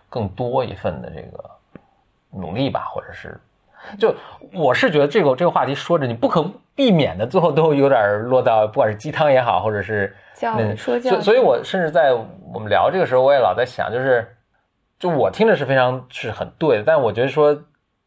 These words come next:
Speaker 1: 这个有多少能 get through to，比如说如果你在听那个时候，你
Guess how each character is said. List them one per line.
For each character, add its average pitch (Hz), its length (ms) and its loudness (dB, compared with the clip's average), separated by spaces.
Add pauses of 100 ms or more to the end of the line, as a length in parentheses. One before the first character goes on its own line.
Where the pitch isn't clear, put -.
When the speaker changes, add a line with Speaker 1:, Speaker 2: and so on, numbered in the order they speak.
Speaker 1:
这 - 180 -8
个 147 120 0
有 120 120 0
多 175 200 0
少 156 80 4
能 120 180 -2
get 160 180 0
through 151 360 -12
to， 98 420 -12
比 - 120 -12
如 98 40 -8
说 110 140 2
如 113 140 0
果 120 100 4
你 98 380 -6
在 107 180 2
听 123 280 -10
那 120 100 -2
个 104 80 -2
时 104 100 -6
候， 101 100 0
你 90 320 -8